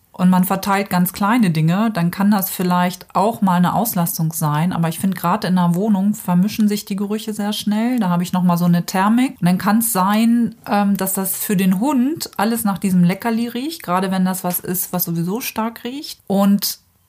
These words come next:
ich kenn das von ganz vielen Kunden, die das machen. Und letztendlich erklären sie mir immer, dass der Hund nachher strategisch die Verstecke immer absucht. Also da wird die Nase, ähm, nur noch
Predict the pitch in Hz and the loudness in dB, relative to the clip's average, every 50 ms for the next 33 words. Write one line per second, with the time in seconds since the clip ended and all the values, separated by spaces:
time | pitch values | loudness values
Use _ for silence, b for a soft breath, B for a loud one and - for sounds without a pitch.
0 | _ - 214 220 220 - - - 254 220 226 214 208 208 - 208 190 190 202 214 | _ -6 -4 -4 -4 -6 -4 -2 2 2 2 2 2 0 0 0 2 2 2 0
1 | - - 196 185 185 - 226 214 208 202 190 185 185 175 - 196 196 226 - 226 | 0 0 0 0 0 2 4 4 4 4 4 2 0 0 2 0 0 2 2 2
2 | 175 175 175 175 185 185 185 - 180 202 190 196 - - - - - 196 190 196 | 2 2 2 2 0 -2 -2 0 0 0 0 0 -2 -6 -6 -4 -2 0 2 2
3 | 214 202 196 196 190 - 185 190 190 180 180 175 - - 185 185 214 214 214 190 | 4 4 4 2 2 2 2 2 2 2 0 0 0 0 2 2 2 2 2 0
4 | 185 208 196 190 - - - 190 180 - - 220 220 233 208 196 160 139 - - | -2 0 -2 -2 -2 -2 -4 -4 -4 -2 0 2 2 2 2 2 0 0 -2 -4
5 | - 175 160 - 170 165 - - 196 196 - 190 175 - - 185 196 185 160 - | -4 -4 -2 -2 -2 -2 -2 -4 -6 -4 -2 -4 -2 0 2 2 2 2 2 0
6 | 185 - - - 202 190 214 233 - - - 165 165 165 170 165 160 175 170 - | -2 -4 -4 -4 -2 -2 -2 -4 -4 -4 -4 -2 0 0 0 0 0 -2 -2 0
7 | 175 170 165 165 165 175 180 170 170 175 175 170 170 165 - 160 160 160 160 160 | 2 2 4 4 2 2 2 2 2 2 2 2 0 0 0 0 2 2 4 4
8 | 170 170 175 175 170 165 - - - | 4 4 4 2 2 0 -2 -6 -18